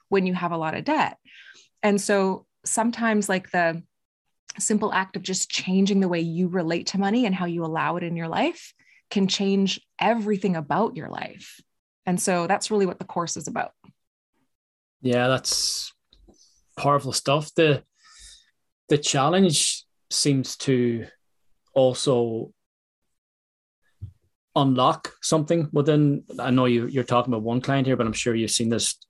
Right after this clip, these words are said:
Speaker 2: throughout the course,
Speaker 1: Mm-hmm.
Speaker 2: it un-, unlocks something within them where before she was sort of held back by her own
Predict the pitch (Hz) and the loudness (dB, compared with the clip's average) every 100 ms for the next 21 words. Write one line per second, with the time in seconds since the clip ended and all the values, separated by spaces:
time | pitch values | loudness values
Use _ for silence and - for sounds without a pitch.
0 | - - 117 107 - 117 131 160 131 - | -8 -2 -2 -2 -6 0 2 2 -2 -2
1 | 123 123 120 110 113 123 - 131 117 110 | -4 -2 -2 0 0 2 0 0 -2 -2
2 | 110 107 143 143 123 - _ 123 113 110 | 0 2 4 4 0 -6 _ -2 0 0
3 | 104 - - - - - _ _ 123 113 | -2 -10 -20 -20 -20 -20 _ _ -2 -2
4 | - 110 131 139 - 131 117 110 - - | 0 4 4 4 2 0 0 -2 -4 -6
5 | - - 117 98 113 117 110 113 - 117 | -4 0 0 0 -2 0 -2 -2 -2 -2
6 | 107 107 110 107 104 | 0 0 0 0 -2